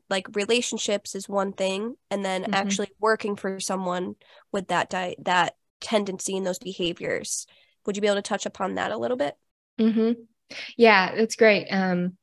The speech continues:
Speaker 2: I just actually talked to someone who did a whole podcast on, um, workplace narcissism, because it's really not that different, honestly, from being in a relationship. We talk a lot about romantic relationships or narcissists in your family, but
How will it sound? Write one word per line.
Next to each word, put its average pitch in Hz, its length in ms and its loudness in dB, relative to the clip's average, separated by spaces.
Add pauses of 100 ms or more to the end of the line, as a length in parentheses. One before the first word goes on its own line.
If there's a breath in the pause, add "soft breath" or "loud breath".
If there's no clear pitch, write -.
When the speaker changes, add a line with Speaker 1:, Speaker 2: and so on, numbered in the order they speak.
(220)
Speaker 2:
I 202 120 6
just 202 220 2
actually 202 360 4
talked 208 280 0
to 214 60 0
someone 202 260 6
who 214 80 4
did 196 140 6
a 185 40 4
whole 214 280 6
podcast - 640 -2
on, 180 340 0
um, 95 340 -2
workplace 175 520 0
narcissism, 190 540 -2
because 185 360 6 (420 loud breath)
it's 320 240 8
really 277 360 8
not 214 360 6
that 185 300 2
different, - 440 2
honestly, 180 440 2
from 185 160 2
being 180 200 4
in 175 80 2
a 170 60 0
relationship. 185 600 -2
We 254 100 6
talk 190 320 2
a 240 40 2
lot 240 120 4
about 226 260 6
romantic 220 400 2
relationships 220 760 2
or 185 260 2
narcissists 196 440 -2
in 196 100 0
your 185 120 0
family, 208 520 2 (480 loud breath)
but 190 420 8